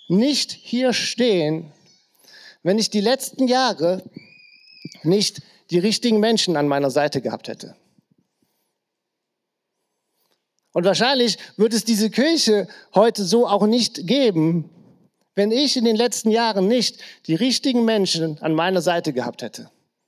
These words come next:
Menschen, die mich ermutigen, wenn ich entmutigt bin. Menschen,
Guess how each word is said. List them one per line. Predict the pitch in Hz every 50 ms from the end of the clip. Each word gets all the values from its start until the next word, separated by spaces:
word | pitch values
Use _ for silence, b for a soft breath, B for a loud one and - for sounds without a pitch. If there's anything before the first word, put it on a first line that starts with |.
| _ _ _ _ _ _ _ _ _ _ _ _ _ _ _ _ _ _ _ _ _ _ _ _ _ _ _ _ _ _ _ _
Menschen, | - 175 202 214 - 180 196
die | 202 220
mich | 226 202 202
ermutigen, | 214 202 208 233 262 247 - 262 262 220 254 240
wenn | 220 226 220
ich | 233 202 -
entmutigt | 226 220 226 233 226 247 240 247 233 196 -
bin. | 233 220 220 220 208 196 - B B B B B B B B
Menschen, | B 196 220 240 - 180 208 226 214 208